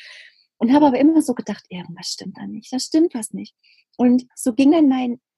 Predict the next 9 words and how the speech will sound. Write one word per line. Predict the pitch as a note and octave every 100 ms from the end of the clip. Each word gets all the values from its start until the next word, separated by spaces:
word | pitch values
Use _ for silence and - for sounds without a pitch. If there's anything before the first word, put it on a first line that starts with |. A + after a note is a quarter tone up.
| _
Weg | - - G3+ G#3+ G#3 A3 C4 G#4 -
diesbezüglich | D4 - C4 - C4 A3+ -
los | A#3 D#4 F#4 C4+ E4 - _ _ _ _ _ _ _ _ -
und | A#3+ A#3+ A#3+ B3 - - - - D4+
ich | -
habe | D4 D4+
dann | D4+
einfach | B3+ C#4+ D4+ C#4+ - _ _
festgestellt, | - - C#4+ G4+ - - - - C4 C4+ C#4+